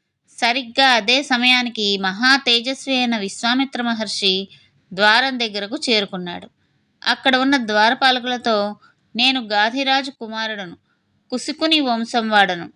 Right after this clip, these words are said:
నా పేరు విశ్వామిత్రుడు. నేను వచ్చినట్లు మీ రాజుకు తెలపండి," అన్నాడు. ఆయన మాటలు వినగానే ద్వారపాలకులు పరుగు పరుగున వెళ్ళి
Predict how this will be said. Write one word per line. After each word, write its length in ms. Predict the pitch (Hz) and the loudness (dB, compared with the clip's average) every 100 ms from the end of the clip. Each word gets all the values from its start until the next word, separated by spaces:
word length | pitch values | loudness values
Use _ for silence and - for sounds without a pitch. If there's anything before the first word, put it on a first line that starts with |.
| _ | _
నా 240 | 196 214 | -2 0
పేరు 380 | 226 - 240 254 | 0 2 2 2
విశ్వామిత్రుడు. 920 | 262 254 214 - 240 233 196 185 175 - _ _ _ _ _ | 0 -4 -6 -2 -2 -2 -4 -6 -6 -12 _ _ _ _ _
నేను 420 | 202 233 277 285 | 0 2 2 0
వచ్చినట్లు 640 | 247 240 277 294 294 254 226 | -4 -4 -2 -2 0 -2 0
మీ 180 | 214 | 0
రాజుకు 480 | 214 202 214 226 233 | 2 2 2 -2 -6
తెలపండి," 680 | 262 214 214 220 196 175 - _ | -2 -2 0 -2 -2 -4 -6 _
అన్నాడు. 380 | 185 190 170 151 - _ _ _ _ _ - | -4 -2 -4 -6 -12 _ _ _ _ _ 0
ఆయన 300 | 240 277 269 | 2 2 -2
మాటలు 420 | 240 233 254 285 | -2 -4 -2 -2
వినగానే 760 | 254 240 247 254 233 214 220 226 | 0 0 0 0 0 -2 -4 -10
ద్వారపాలకులు 760 | - 196 214 247 254 254 240 233 | 0 4 4 4 2 2 0 -4
పరుగు 320 | 220 196 214 | 0 0 0
పరుగున 400 | 233 240 240 240 | 0 0 0 -2
వెళ్ళి 440 | 214 196 196 185 | -2 -4 -4 -8